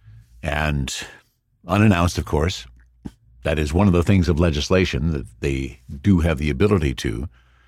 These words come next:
The speculation on Twitter is, and this was a, a Twitter account from, uh, at Paul Doroshenko,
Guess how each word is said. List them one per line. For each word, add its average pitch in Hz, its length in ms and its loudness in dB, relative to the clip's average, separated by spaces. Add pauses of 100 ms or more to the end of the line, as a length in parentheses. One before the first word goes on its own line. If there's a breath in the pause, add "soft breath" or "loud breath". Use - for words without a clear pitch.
(560 soft breath)
The 98 100 -4
speculation 127 720 2
on 87 160 2
Twitter 113 340 2
is, 65 320 -4 (540 soft breath)
and 101 100 4
this 156 140 2
was 139 180 4
a, 90 320 4
a 82 220 0
Twitter 90 540 4 (100)
account 80 360 0
from, 73 280 -2
uh, 71 240 -2 (180)
at 120 320 -4
Paul 98 320 2
Doroshenko, 78 760 0